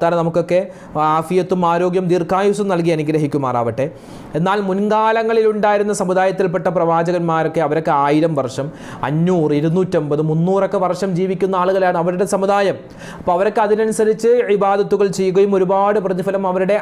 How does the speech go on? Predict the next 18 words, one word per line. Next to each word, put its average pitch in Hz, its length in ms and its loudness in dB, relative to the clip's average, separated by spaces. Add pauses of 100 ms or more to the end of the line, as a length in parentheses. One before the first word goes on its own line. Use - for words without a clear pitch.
അക്കൗണ്ടിലുണ്ട്. 202 580 0 (440)
പക്ഷെ 180 200 -2
നമ്മൾ 202 180 0 (100)
ഈ - 20 2 (120)
അറുപത് 233 320 2
എഴുപതിൻ്റെ 220 520 0
വയസ്സിൻ്റെ 202 440 2
ഇടയിൽ 196 220 4 (380)
നമുക്ക് 185 320 0
എത്രമാത്രം 196 640 0
ചെയ്യാൻ 196 260 0
പറ്റും? 190 240 -2 (240)
അപ്പോൾ 180 160 -2
അതിന് 226 260 0
അള്ളാഹു 208 300 0 (160)
തരുന്ന 175 380 0 (100)
ഒരു 175 120 2 (160)
ഓഫറാണെന്ത്? 156 720 0